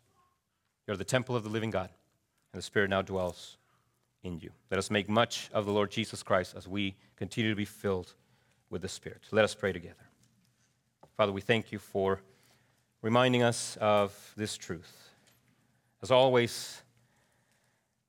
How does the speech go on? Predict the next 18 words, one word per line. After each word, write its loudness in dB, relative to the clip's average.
I 0
know 8
that 4
this 2
was -6
not 6
a, 2
a -10
perfect, 0
by 6
any 2
means, -2
uh, -20
presentation -2
or -14
a -12
perfect -2
sermon, 0